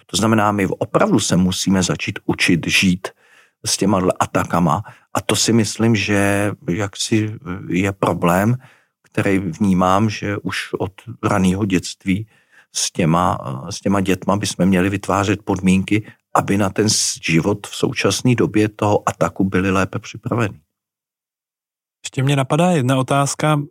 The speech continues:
Speaker 2: Na jednu stranu jsme se bavili o tom využití silných stránek a o tom být v něčem, v něčem opravdu, opravdu dobrý. A mě ale zajímá, jak se koukáš na to, že zároveň potom z toho vzniká,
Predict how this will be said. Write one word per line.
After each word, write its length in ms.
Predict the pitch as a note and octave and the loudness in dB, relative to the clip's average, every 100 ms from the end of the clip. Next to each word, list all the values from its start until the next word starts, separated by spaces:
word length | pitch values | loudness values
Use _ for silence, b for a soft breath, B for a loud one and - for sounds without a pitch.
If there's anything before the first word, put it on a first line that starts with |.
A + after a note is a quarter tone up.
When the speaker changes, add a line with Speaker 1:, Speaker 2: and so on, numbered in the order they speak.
| _ _ _ - | _ _ _ -2
Speaker 2:
Na 100 | A2+ | 0
jednu 200 | A#2+ C3 | 2 0
stranu 300 | - B2+ B2+ | 0 0 0
jsme 160 | C3 | 0
se 140 | A#2+ A#2+ | 0 0
bavili 340 | B2 B2 B2+ | 2 2 0
o 100 | A2 | -2
tom 300 | G2+ A#2+ G#2 - _ - | 0 0 0 -6 _ -2
využití 400 | A#2 A#2+ B2 B2 | 2 2 2 0
silných 340 | A#2+ B2+ A#2+ - | 0 0 0 -2
stránek 720 | - G#2 A2 B2 D3 D#3 - _ _ _ _ _ - | -2 0 2 2 2 -2 -8 _ _ _ _ _ -2
a 680 | A2 G#2+ G#2 G2+ G2+ G2 | 0 2 2 2 0 0
o 120 | G2+ G#2+ | -2 -2
tom 220 | A2+ A2 | 0 0
být 200 | G#2+ G2 | 0 -2
v 80 | G2+ | -2
něčem, 560 | G#2+ - A#2 G#2 G#2 | -2 0 0 0 -2
v 160 | G#2+ - | -6 -4
něčem 260 | G#2 A#2 | -2 0
opravdu, 640 | G#2+ G2 A2 A2+ A#2 A2 A2+ - | 0 0 -2 0 0 0 -4 -8
opravdu 380 | - G2+ A2 A#2+ | -10 -2 0 0
dobrý. 600 | B2 A2 G#2+ G#2 G#2 A#2 D3+ B B B B B - | 0 0 0 2 0 -2 -6 B B B B B -2
A 340 | A#2 A2+ A2 | 0 2 0
mě 200 | A2 A#2+ | 0 0
ale 200 | C3 C#3 | 0 0
zajímá, 500 | B2+ C3+ C#3 C3+ C3+ | 0 0 0 0 0
jak 200 | B2+ B2+ | 0 -2
se 120 | - | -2
koukáš 500 | C3 C3 C#3+ C#3 B2+ | -2 -2 0 0 0
na 160 | B2 A#2 | 0 -2
to, 400 | - B2 B2 B2+ | 0 0 2 2
že 120 | A#2+ | 0
zároveň 640 | A#2 A#2+ A#2+ B2 B2+ B2+ B2+ - | 2 2 2 2 0 0 -2 -4
potom 280 | A#2+ B2+ | -4 -2
z 80 | B2+ | -2
toho 240 | - C3 A#2+ | -2 0 0
vzniká, 680 | A#2 A#2+ C3 B2 A#2 A2 | 0 -2 0 0 2 0